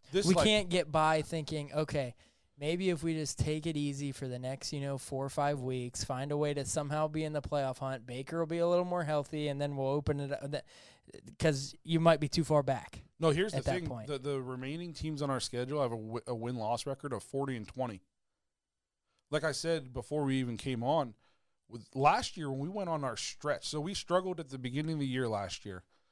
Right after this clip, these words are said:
Speaker 1: and then we went on a stretch where we ripped off all those wins, and Baker looked great, and the offense looked great. We played the worst teams in football.
Speaker 2: Right.
Speaker 1: We had the, the, by far the easiest schedule down that stretch. We weren't afforded that this year.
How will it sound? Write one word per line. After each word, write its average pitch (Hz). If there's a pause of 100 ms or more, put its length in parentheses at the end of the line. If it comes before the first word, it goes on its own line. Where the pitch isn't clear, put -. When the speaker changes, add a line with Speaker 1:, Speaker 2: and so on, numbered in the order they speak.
(200)
Speaker 1:
and 139
then 151
we 160
went 170
on 139
a 107
stretch -
where 135
we 135
ripped 135
off 127
all 135
those 123
wins, 120
and 117
Baker 120
looked 127
great, 123
and 120
the 117
offense 120
looked 117
great. 120 (400)
We 202
played 240
the 190
worst 190
teams 208
in 151
football. - (400)
Speaker 2:
Right. 110 (280)
Speaker 1:
We 196
had 208
the, 151
the, 175
by 185
far 226
the 147
easiest 190
schedule 208
down 113
that 101
stretch. - (460)
We 165
weren't 214
afforded 165
that 110
this 131
year. 92